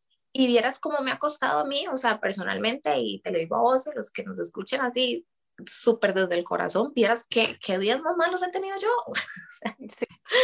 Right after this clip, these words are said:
Speaker 1: a veces a mí me dicen, o sea, uno es, tal vez con mis mantequillas de maní, por ejemplo, que es lo que más tiempo lleva. Esas, mis mantequillas de maní llevan cuatro o cinco años. Eh, y ven el tarro,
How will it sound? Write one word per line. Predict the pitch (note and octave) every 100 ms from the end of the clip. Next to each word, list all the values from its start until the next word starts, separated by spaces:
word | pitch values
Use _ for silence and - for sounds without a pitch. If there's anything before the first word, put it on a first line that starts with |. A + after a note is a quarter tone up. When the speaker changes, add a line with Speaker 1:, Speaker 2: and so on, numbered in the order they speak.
| - _ _ - - -
Speaker 1:
a | C4+
veces | C4+ D4 D#4+
a |
mí | D#4 D#4
me | D#4
dicen, | E4 B3+ G#3 -
o | C4
sea, | E4+ D#4
uno | B3 B3 C4
es, | C4+ C#4 C4+ _ -
tal | A3
vez | A3 A3
con | - C#4+
mis | C4
mantequillas | G#3 G3 F#3+ A3+
de |
maní, | G3+ E3 E3
por | E3+
ejemplo, | F3+ F3
que | F#3
es | G3+
lo |
que | A#3
más | G3+ F#3+
tiempo | A3 A3 G#3+
lleva. | - - - - A3
Esas, | F#3+ A3
mis | A#3
mantequillas | A3 A3 A3 A#3+
de |
maní | C4+ G#3+ G#3+
llevan | G#3+ A3 G#3+ G#3+
cuatro | - G3 D3+
o |
cinco | E3+ F#3+ G3
años. | F3+ E3 - - - - - - - _ _ _ _ _ -
Eh, | G#3+ G#3+ G#3 G3+ G3
y | - A#3+
ven | A#3+
el | C#4 C#4
tarro, | D4 C#4+ D#4 F4+ -